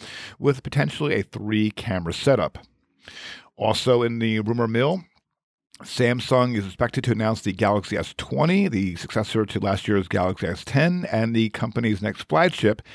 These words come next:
at its upcoming Galaxy Unpacked event on February eleventh. Samsung will have three new flagship phones this year in the U S, the Galaxy S twenty,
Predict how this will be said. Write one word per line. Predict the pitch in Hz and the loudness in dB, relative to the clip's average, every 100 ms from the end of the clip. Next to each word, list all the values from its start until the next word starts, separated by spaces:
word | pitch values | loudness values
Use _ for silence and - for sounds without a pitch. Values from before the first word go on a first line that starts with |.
| - - - _ _ | -16 -16 -18 _ _
at | 110 | 2
its | 117 113 - | 2 -2 -2
upcoming | 131 - 135 139 135 131 | -2 0 -2 0 0 2
Galaxy | 120 113 120 - 123 | 4 4 2 0 0
Unpacked | 104 107 - 101 110 | 0 -2 -2 -4 -2
event | 95 107 107 | 0 0 0
on | 101 | -6
February | 87 90 92 92 | -4 -4 -2 -2
eleventh. | 107 139 104 - - - _ - - - - | 2 2 2 -8 -14 -20 _ -16 -14 -14 -14
Samsung | - 101 101 - 110 104 | -2 0 2 2 4 4
will | 95 | 2
have | 104 101 92 | 4 4 2
three | - 107 107 117 120 117 | -6 -2 4 4 6 2
new | 107 104 104 | 2 2 2
flagship | 98 - 98 95 80 - | 0 -2 -2 0 -6 2
phones | 123 127 135 | 2 2 0
this | 139 - | -4 0
year | 139 160 170 - | 2 2 -2 -4
in | - 120 | -4 0
the | |
U | 123 127 | 2 4
S, | 151 - | 2 0
the | - 92 95 | -6 -2 -2
Galaxy | 87 95 92 95 - 90 | 0 0 0 -2 -4 -4
S | - | -4
twenty, | - - 147 170 | -6 -2 2 2